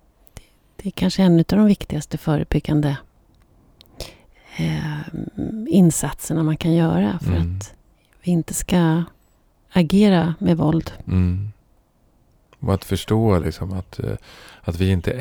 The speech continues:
Speaker 2: ensamma i samhället, utan att vi verkligen är en del av ett samhälle. Att mina, mina aktioner påverkar samhället i stort.
Speaker 1: Mm.
Speaker 2: Eh, även om det är på hemma-, hemmaplan.
Speaker 1: Mm.
Speaker 2: Mm. Ja.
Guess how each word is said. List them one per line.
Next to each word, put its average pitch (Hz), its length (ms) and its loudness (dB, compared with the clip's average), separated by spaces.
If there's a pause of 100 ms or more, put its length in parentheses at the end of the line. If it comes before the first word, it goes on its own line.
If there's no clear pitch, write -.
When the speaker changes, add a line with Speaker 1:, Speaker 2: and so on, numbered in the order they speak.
Speaker 2:
ensamma 92 840 0 (140)
i 80 240 0
samhället, - 460 -4
utan - 160 -8
att 90 100 -8
vi 92 240 -2
verkligen 90 440 -4
är 104 220 2
en 82 180 0
del 87 540 0 (140)
av 87 120 -4
ett 87 100 -6
samhälle. 87 320 -4
Att - 160 -8
mina, 85 300 -2 (440)
mina 87 260 2
aktioner 82 840 0 (360)
påverkar 101 760 -2
samhället 87 440 -6
i 90 80 -6
stort. - 460 -6
Speaker 1:
Mm. 165 320 2 (760)
Speaker 2:
Eh, 87 340 0
även 85 220 4
om 92 100 2
det 92 100 4
är 78 40 2
på 80 140 -2
hemma-, 80 640 -4 (440)
hemmaplan. 87 680 -4
Speaker 1:
Mm. 170 320 4 (120)
Speaker 2:
Mm. 98 360 -8 (1500)
Ja. - 320 -4